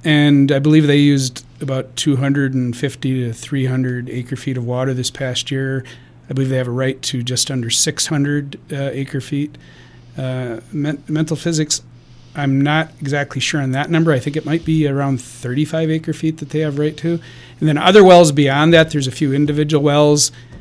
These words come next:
It may be a total of, like, five acre feet. We also, uh, have discovered there are some wells that during that process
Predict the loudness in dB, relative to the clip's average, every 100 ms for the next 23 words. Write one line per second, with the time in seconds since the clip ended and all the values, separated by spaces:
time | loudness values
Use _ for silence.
0 | -20 -20 -14 -8 -2 2 4 4 4 2
1 | 2 0 -2 -4 -4 -2 -2 -2 -4 -8
2 | -10 -12 -6 -4 -2 -4 -4 -10 -8 -6
3 | -8 -4 -4 -4 -10 -20 -20 -8 2 6
4 | 6 6 6 6 6 2 -4 -6 -2 -2
5 | -2 -2 0 0 0 -2 0 0 0 -2
6 | 0 2 2 2 0 -2 -4 -4 -4 -8
7 | -6 -2 0 0 -2 -6 -2 0 0 0
8 | -4 -2 -4